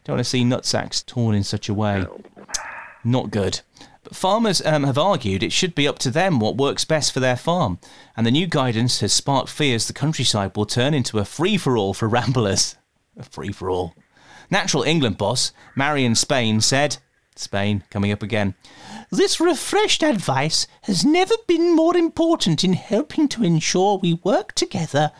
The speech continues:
Speaker 1: to protect our outdoor spaces. I urge all land managers to follow this advice." So there you go, there's a new country code, and it looks like they're turning the screws on the old, the old farmers.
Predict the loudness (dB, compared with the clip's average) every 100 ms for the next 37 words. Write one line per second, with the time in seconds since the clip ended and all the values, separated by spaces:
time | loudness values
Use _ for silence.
0 | _ -8 -4 -4 -4 -8 -8 -4 -2 -2
1 | -2 -4 -4 -4 -2 -2 -4 -4 -2 -2
2 | -2 -4 -6 -12 -20 -20 -14 -4 -2 -2
3 | 0 2 2 0 -2 0 2 2 2 2
4 | 2 2 2 2 0 -2 -2 -6 -8 -2
5 | 0 2 2 2 0 0 0 -2 -2 -2
6 | -4 -4 -8 -10 -16 -20 -20 -6 -2 2
7 | 2 2 2 2 0 0 -2 -2 -4 0
8 | 2 2 0 -2 -2 -2 -2 0 -2 0
9 | 0 0 0 0 2 2 2 2 2 2
10 | 2 2 0 -2 -6 -20 -20 -20 -20 _
11 | -8 -2 0 2 2 0 -4 -8 -6 -2
12 | -2 0 0 2 2 0 -2